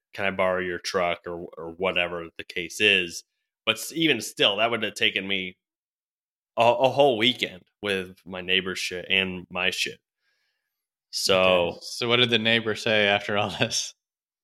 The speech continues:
Speaker 1: Uh, yeah, I told him the, the final price, and he was like, he was like, "Oh, okay." Like, he,
Speaker 2: Well, did
Speaker 1: he
Speaker 2: you
Speaker 1: was like
Speaker 2: start? You, did you start with six fifty though?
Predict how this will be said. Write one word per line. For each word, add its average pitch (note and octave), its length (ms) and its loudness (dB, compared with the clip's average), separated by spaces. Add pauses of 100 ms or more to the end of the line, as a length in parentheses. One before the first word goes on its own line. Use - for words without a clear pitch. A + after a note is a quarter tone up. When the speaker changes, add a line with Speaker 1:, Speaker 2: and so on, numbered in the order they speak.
(680)
Speaker 1:
Uh, F3 200 2
yeah, E3 300 -2
I E3 80 2
told G3+ 260 0
him E3 80 0
the, D3 200 2
the B2+ 120 -4
final C#3+ 360 0
price, D3 420 0
and A2+ 100 -6
he A2+ 80 -6
was A2+ 160 -4
like, G#2 320 -2 (240)
he C3 80 -6
was A#2+ 120 -2
like, A2+ 180 -4
"Oh, G#3+ 140 6
okay." F#3+ 320 0 (500)
Like, B2+ 180 0
he, D#3 180 4
Speaker 2:
Well, C3+ 120 2
did C3 180 4
Speaker 1:
he C3+ 60 4
Speaker 2:
you B2+ 80 4
Speaker 1:
was C#3 40 6
like C#3 160 4
Speaker 2:
start? C3 380 4
You, A#2+ 100 0
did A#2+ 160 0
you A2+ 100 0
start B2 280 0
with A2 140 -2
six - 360 -2
fifty A#2+ 380 0
though? B2 320 0